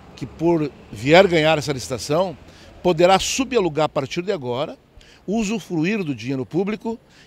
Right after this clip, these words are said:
e somente pagar um valor muito inferior do mercado a partir daqui cinco anos. Então é esse movimento que nós,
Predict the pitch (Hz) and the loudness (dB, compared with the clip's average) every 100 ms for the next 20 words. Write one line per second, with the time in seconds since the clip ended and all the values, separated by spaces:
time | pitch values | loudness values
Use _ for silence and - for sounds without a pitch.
0 | - 208 208 - - 156 135 180 220 175 | -4 -4 -4 -12 -6 -4 -2 -6 -6 -6
1 | 147 120 139 185 - _ - 170 160 135 | -6 -4 -2 -2 -4 _ -10 -6 -6 -4
2 | 131 156 165 - - 175 240 294 311 240 | -2 -2 -2 -6 -12 -6 -4 -2 -2 -4
3 | 196 175 151 - 131 127 175 180 135 123 | -8 -10 -10 -8 -8 -4 -2 -2 -6 -10
4 | 113 98 147 170 170 180 _ _ _ - | -12 -4 -2 -2 -4 -12 _ _ _ -10
5 | - 139 139 127 151 131 123 139 - - | -6 -4 -4 -4 -8 -8 -10 -12 -8 -6
6 | 180 117 78 60 - - _ - - _ | -4 -6 -12 -16 -20 -20 _ -20 -20 _
7 | 113 165 170 135 127 180 240 214 190 131 | -8 -4 -4 -2 2 2 2 -4 -10 -8
8 | 135 170 - 156 123 143 175 - | -8 -10 -12 -10 -4 -2 -2 -6